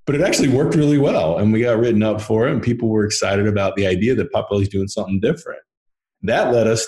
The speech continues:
to, uh, you know, a conference call system, uh, reaching out to us saying, "Hey, you know, we'd love to do something with you." And we ended up recording, uh, music for their hold,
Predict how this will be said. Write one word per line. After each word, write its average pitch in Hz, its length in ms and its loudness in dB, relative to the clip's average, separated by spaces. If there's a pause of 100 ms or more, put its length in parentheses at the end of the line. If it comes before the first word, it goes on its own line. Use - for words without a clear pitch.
to, 107 460 2
uh, 92 260 2
you 104 80 2
know, 101 140 2
a 90 60 -4
conference 123 420 -2
call 95 220 -2
system, 107 640 -4 (120)
uh, 95 140 -4
reaching 98 380 -2
out 135 220 -4
to 95 120 0
us 92 220 -2
saying, 95 240 -4
"Hey, 117 200 -2
you 98 140 2
know, 92 120 -4
we'd 98 120 -2
love 98 140 -2
to 92 80 -8
do 95 100 2
something 90 340 -4
with 87 200 -6
you." 95 240 -2 (580)
And 104 140 2
we 110 100 0
ended 110 200 0
up 107 180 -4
recording, 107 720 2 (160)
uh, 92 380 -4 (280)
music 107 560 0 (360)
for 107 180 2
their 98 180 0
hold, 101 520 -2